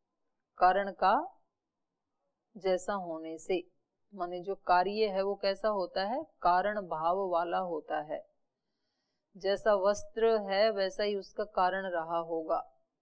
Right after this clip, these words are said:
अगर कारण सूती है तो वस्त्र भी सूती बनेगा, कारण यदि सिल्क है तो वस्त्र सिल्क बनेगा।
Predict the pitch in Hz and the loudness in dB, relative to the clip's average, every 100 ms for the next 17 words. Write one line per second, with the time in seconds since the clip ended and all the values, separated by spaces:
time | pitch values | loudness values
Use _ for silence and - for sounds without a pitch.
0 | _ _ _ _ - 175 180 196 196 190 | _ _ _ _ -2 0 2 2 0 -6
1 | _ 185 185 202 220 240 - _ _ _ | _ 4 4 4 0 -4 -10 _ _ _
2 | _ _ _ - - - 240 240 254 214 | _ _ _ -12 -8 -2 -2 2 0 4
3 | 220 220 214 214 220 - 220 208 262 320 | 4 4 2 2 0 -2 -2 -2 -6 -6
4 | _ _ - - 220 214 214 185 165 160 | _ _ -16 -10 -10 -6 -6 -6 -8 -4
5 | 165 165 - _ _ - 185 202 214 208 | -2 -4 -10 _ _ 4 4 4 -2 -6
6 | 196 214 202 - 233 233 226 190 190 190 | -4 -6 -6 -2 -2 -2 -2 -2 -2 -2
7 | 208 208 214 - 233 262 254 _ _ - | -2 -2 -4 -4 -4 -4 -6 _ _ -10
8 | - 208 208 185 165 156 156 156 175 | -4 -4 -4 -8 -8 -8 -10 -10 -10